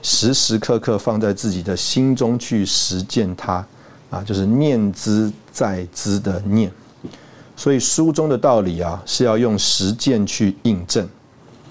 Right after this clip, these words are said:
实践有那么容易成功吗？啊，绝对没有啊。讲道理容易，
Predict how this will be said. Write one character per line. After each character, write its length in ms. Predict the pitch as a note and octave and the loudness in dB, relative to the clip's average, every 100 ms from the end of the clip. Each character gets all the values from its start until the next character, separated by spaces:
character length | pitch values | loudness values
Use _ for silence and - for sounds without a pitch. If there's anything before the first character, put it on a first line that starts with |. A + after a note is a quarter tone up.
| - - | -20 -8
实 280 | - - A#2 | -2 2 2
践 220 | B2 C#3+ | 4 2
有 140 | G#2 | 4
那 100 | G#2 | 2
么 100 | A#2 | 2
容 160 | G2+ G2+ | 2 2
易 80 | G#2+ | 2
成 260 | - F#2 | 0 -2
功 180 | G2 G#2 | 0 2
吗？ 260 | G2 G2 G2+ - - | 2 0 -6 -18 -16
啊， 120 | - - | -14 -12
绝 200 | - F#2+ | -4 -2
对 320 | G2+ G2+ E2 - - - - | 2 0 0 -8 -20 -20 -12
没 240 | - F2 F#2 | -2 2 2
有 140 | F2+ - - | 0 -4 -16
啊。 200 | - G2 - | -14 -14 -4
讲 220 | G2+ F#2+ | -4 0
道 180 | A#2+ A2+ | 2 2
理 120 | F2+ | 0
容 240 | F2 F#2 | -2 2
易， 180 | A2 G#2 | 2 2